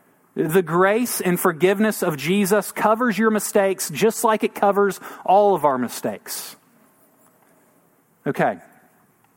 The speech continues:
So we've seen that Jesus is concerned with integrity in our marriage relationship. Now let's move on and take a look on how Jesus addresses another important external aspect of wholeheartedness when he touches on fidelity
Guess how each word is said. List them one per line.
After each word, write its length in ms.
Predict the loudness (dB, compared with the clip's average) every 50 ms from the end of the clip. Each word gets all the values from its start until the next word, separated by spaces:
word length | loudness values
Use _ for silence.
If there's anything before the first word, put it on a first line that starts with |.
| _ _ _ _ _ _ _ _
So 140 | -6 -4 -2
we've 80 | -2 0
seen 180 | 0 0 0
that 100 | 0 0
Jesus 500 | -2 0 0 2 2 2 0 0 0 -2
is 120 | -4 -2 -2
concerned 580 | -2 -2 -2 0 0 0 2 2 0 0 0
with 160 | 0 0 0 0
integrity 580 | -2 -2 0 0 0 0 0 -2 -2 -2 -2
in 60 | 0
our 120 | 0 0 0
marriage 420 | 0 0 0 2 0 0 0 0
relationship. 640 | 0 0 0 0 0 -2 -2 -4 -4 -2 -2 -4 -2
Now 220 | 0 0 2 2
let's 200 | 0 0 -2 -2
move 280 | -2 0 2 2 2 2
on 400 | 2 2 2 2 2 0 -2 -6 -10 -16 -16 -16 -16 -12 -8 -6
and 120 | -6 -4
take 200 | -2 -2 0 0
a 60 | 0 2
look 260 | 2 0 0 0 0
on 200 | 0 0 0 0
how 220 | 2 2 2 0
Jesus 580 | -2 -4 -4 -2 0 0 2 0 0 -2 -2 -4
addresses 580 | -6 -4 0 0 0 0 0 -2 -4 -4 -2
another 340 | 0 0 0 0 0 2 0
important 420 | 0 0 -2 -2 -2 -2 0 -2 -2
external 540 | -2 -4 -6 -6 -6 -4 -2 -2 -2 -2 0
aspect 680 | 0 -2 -2 -4 -6 -6 -6 -4 -4 -4 -6 -8 -16 -20 -20 -20 -20 -20 -16 -10 -8
of 140 | -8 -8
wholeheartedness 1120 | -4 -2 -2 -2 -2 -2 0 0 0 0 0 -2 -2 -4 -4 -4 -6 -10 -10 -10 -12 -14 -16 -18 _ _ _ _ _ -2
when 120 | -2 0
he 60 | 0 -2
touches 340 | -2 -4 -4 -4 -4 -2
on 140 | -2 -2 -2
fidelity 720 | -2 -4 -4 -2 0 0 0 0 0 -2 -2 -4 -6 -8